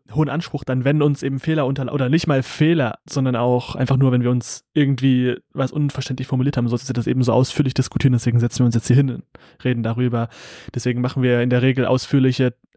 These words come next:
ähm, Hinweise darauf und korrigieren das. Und das ist eben unser Anspruch, aber eben auch unsere Strategie, die eigentlich auch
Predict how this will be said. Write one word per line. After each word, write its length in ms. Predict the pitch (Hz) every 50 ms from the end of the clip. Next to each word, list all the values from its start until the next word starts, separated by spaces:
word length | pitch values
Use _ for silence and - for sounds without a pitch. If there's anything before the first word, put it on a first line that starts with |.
| _ -
ähm, 420 | - 123 120 113 113 110 110 113 110 - - _
Hinweise 420 | - - 160 156 135 127 131 123 127
darauf 340 | 127 123 113 120 127 - 135
und 60 | 123
korrigieren 320 | - - 120 120 143 123
das. 200 | 107 117 131 -
Und 360 | - 113 - - - - _ _ _ _ _ _ _ _ -
das 160 | - 110 117
ist 120 | 120 -
eben 300 | 127 123 117 117 117 117 _ _ - - - - _ _ _ _ _ _ _ _ _ _ _ _ _ _ -
unser 220 | 175 151 160 165
Anspruch, 440 | 170 196 208 - - 151 160 175 180
aber 200 | 147 143 147 147
eben 140 | 156 156 151
auch 200 | 156 165 165 165
unsere 360 | 170 165 156 147 143 147 143
Strategie, 340 | - - 147 151 139 175 185
die 80 | 135
eigentlich 140 | 117 131 -
auch 220 | - - - -